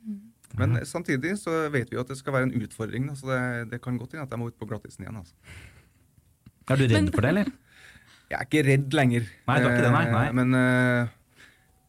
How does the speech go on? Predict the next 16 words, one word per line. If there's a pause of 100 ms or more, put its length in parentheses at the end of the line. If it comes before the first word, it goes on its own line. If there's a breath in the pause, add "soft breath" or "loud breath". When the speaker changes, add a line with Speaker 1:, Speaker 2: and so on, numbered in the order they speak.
(140)
Speaker 2:
jeg
er
mer,
eh, (1500 soft breath)
jeg
er
mer,
jeg
er
mer
sånn
klar
for
alt.
Jeg
er,